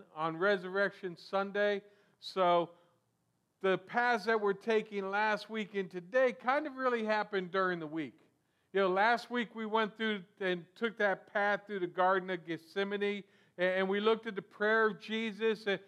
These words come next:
and, and really the words, "Not my will, but your will be done," where, where Jesus actually gave up himself to do what the Father called him to do.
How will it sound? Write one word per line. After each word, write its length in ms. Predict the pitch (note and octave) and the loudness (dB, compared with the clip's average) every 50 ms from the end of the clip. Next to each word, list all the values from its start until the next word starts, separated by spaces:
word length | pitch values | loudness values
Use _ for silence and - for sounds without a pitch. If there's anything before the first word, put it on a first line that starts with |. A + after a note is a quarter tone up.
| - _ _ _ _ | -20 _ _ _ _
and, 200 | G#3 G#3+ A3 A3+ A3 | 0 0 0 0 2
and 280 | A#3 A3+ A3 G#3+ G#3+ | 0 0 2 2 2
really 300 | A#3 C4 C#4+ C#4+ C4+ B3 | 4 4 6 4 4 2
the 100 | A#3 A#3 | 0 0
words, 440 | A3 A#3 A#3 A#3 A#3 A#3 G#3+ E3 F3+ F3+ | 2 4 4 6 4 4 2 -2 -4 0
"Not 260 | G#3+ G#3 G#3 G#3 G3 | 2 2 2 0 0
my 240 | F#3+ F#3+ F#3+ F#3+ G#3 | 0 2 4 4 4
will, 300 | G3+ F#3+ G3+ G3+ G#3 G3 | 4 4 4 4 4 2
but 180 | F3 F#3 F3 | 0 -2 -4
your 200 | E3 F3 F#3 F#3+ | 0 0 0 2
will 220 | F#3+ G3 G3+ G#3 G3+ | 2 2 2 2 2
be 140 | G3 G#3 G3 | 0 -6 -4
done," 400 | F3 G#3 G#3+ G#3+ G#3 G#3 G3+ G3+ - _ _ _ _ _ | 0 2 2 2 2 0 -4 -10 -16 _ _ _ _ _
where, 220 | - F#3+ G3 G#3 G#3 | 0 2 4 4 4
where 200 | G#3 G3+ G3+ G3+ | 2 2 0 0
Jesus 720 | E3+ C3+ B2+ D#3+ G#3 A#3 B3 B3 A#3 A#3+ A#3 G3 - A#3+ | 0 -6 -10 -6 -4 -2 -2 -2 -4 -6 -6 -6 -2 0
actually 460 | A3+ A3 G#3+ G3 - - A3 G#3+ F#3 D#3 - | 2 2 2 0 -2 -8 -8 -8 -8 -10 -2
gave 320 | F#3 G3+ A3 A3+ A3 G3 G#3+ | 2 2 4 4 2 4 2
up 280 | G#3+ G#3 G3+ - - F#3 - _ _ _ _ _ _ | 2 2 2 -2 -8 -18 -20 _ _ _ _ _ _
himself 920 | G3+ G3 F#3+ F3 - - - - - - B3 B3+ B3 A#3 B3 B3+ A#3 - - _ _ _ _ _ _ _ | -2 -2 -2 -2 -6 -12 -16 -16 -14 -2 0 2 4 4 4 4 2 -2 -6 _ _ _ _ _ _ _
to 120 | - G#3 | -6 -6
do 240 | F3 D3 F#3 G#3+ G#3 | -6 -2 -2 -2 2
what 180 | G3+ G3 F#3+ G3 | 2 0 0 0
the 100 | F#3 E3+ | -6 -12
Father 440 | - _ G#3 G3 F#3+ F#3+ F3+ F3 E3+ | -4 _ 4 6 6 6 4 0 -2
called 400 | - - F#3 F3 E3+ E3+ D#3+ C#3+ | 0 2 4 4 4 4 2 -2
him 160 | E3+ E3 D#3+ | -6 -8 -8
to 160 | D3 D#3+ D3 | -8 -12 -14
do. 320 | C3+ C#3+ E3 D#3 C3+ A2 | -6 -4 -2 -2 -2 -4